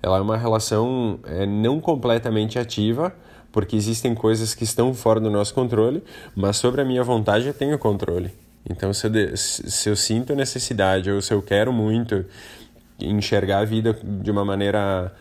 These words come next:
mais positiva ou ter a-, ações na minha vida que sejam mais prósperas ou mais contundentes com os meus valores,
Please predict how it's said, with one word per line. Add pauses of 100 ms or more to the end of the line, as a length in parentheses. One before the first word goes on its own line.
(240)
mais
positiva
ou
ter
a-,
ações
na
minha
vida
que
sejam
mais
prósperas
ou
mais
contundentes
com
os
meus
valores,